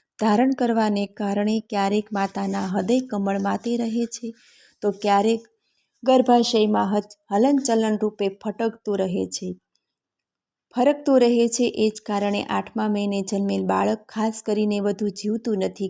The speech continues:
કેમ કે તે તેજવિહીન અને ઓજસહીન હોય છે. આ સમય પસાર થયા પછી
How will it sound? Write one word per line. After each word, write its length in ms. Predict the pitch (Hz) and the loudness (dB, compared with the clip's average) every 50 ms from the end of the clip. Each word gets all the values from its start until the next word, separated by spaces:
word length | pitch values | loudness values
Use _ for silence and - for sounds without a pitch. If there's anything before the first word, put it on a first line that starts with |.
| 190 - | -6 -4
કેમ 240 | 196 202 208 208 208 _ _ _ _ _ _ _ _ - | -2 -2 -2 -2 -4 _ _ _ _ _ _ _ _ -2
કે 120 | 208 208 | -2 -2
તે 180 | 196 202 214 202 | 0 2 0 0
તેજવિહીન 720 | 202 - 220 208 214 208 - 220 202 220 214 214 240 247 254 247 | 0 2 4 4 4 4 2 -2 -2 -2 -2 0 0 -2 0 0
અને 220 | 233 214 208 - - | -2 0 -2 -2 -2
ઓજસહીન 680 | - 208 202 196 196 220 226 226 226 - - 226 226 220 | -2 -2 -2 -2 0 0 0 0 -2 -2 -2 -2 0 0
હોય 240 | 214 220 220 220 214 | 0 0 0 0 -2
છે. 300 | 220 - - 214 214 - _ _ _ _ _ _ _ _ _ - | -4 -4 -6 -6 -6 -8 _ _ _ _ _ _ _ _ _ -6
આ 140 | 220 214 226 | -2 -2 -2
સમય 380 | 220 - - 214 208 202 202 | -2 -2 -2 -2 -2 -2 -2
પસાર 380 | 196 - 202 196 - - 226 226 | -4 -4 -6 -6 -4 -4 -4 -4
થયા 340 | 226 - 226 214 214 220 214 | -4 -4 -4 -2 -2 -2 -4
પછી 560 | - - 240 233 - - 185 180 185 - _ | -4 -6 -6 -4 -4 -4 -4 -4 -6 -10 _